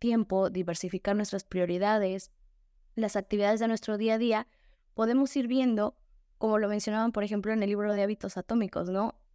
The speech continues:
Pequeñas acciones, así se ven tan diminutas como una molécula, te van a traer resultados en cierto plazo de tiempo que todas las personas puede ser que se sorprendan y digan, "Guau, ¿cómo lo logró? ¿Cómo lo consiguió?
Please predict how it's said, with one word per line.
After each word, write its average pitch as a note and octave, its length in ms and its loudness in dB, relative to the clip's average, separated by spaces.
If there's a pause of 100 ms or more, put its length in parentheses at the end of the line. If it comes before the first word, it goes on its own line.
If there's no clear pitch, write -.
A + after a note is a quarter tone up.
(160)
Pequeñas C#4+ 680 2
acciones, B3 720 0 (120)
así G3+ 280 -4
se C4+ 100 0
ven A#3+ 200 2
tan A#3 280 0
diminutas A3+ 540 0
como G#3 160 -4
una G#3 140 0
molécula, A3+ 680 0 (100)
te G#3+ 80 0
van G3+ 140 0
a G#3+ 60 -2
traer G#3 240 0
resultados G3+ 800 -2 (400)
en G3+ 180 -2
cierto G#3 460 -2
plazo G#3+ 260 0
de G3+ 100 0
tiempo A3 720 -2
que G#3 460 0
todas A3+ 160 4
las B3+ 100 -2
personas A3+ 400 -4
puede A3+ 160 -4
ser A3+ 140 -2
que A#3+ 80 -4
se A3 100 -10
sorprendan G#3+ 600 0
y G#3 100 -4
digan, G3 300 0
"Guau, G#3 260 2
¿cómo G#3+ 220 -2
lo A3 100 0
logró? G3+ 260 -2
¿Cómo G3+ 200 -2
lo A3 120 -2
consiguió? F#3+ 600 0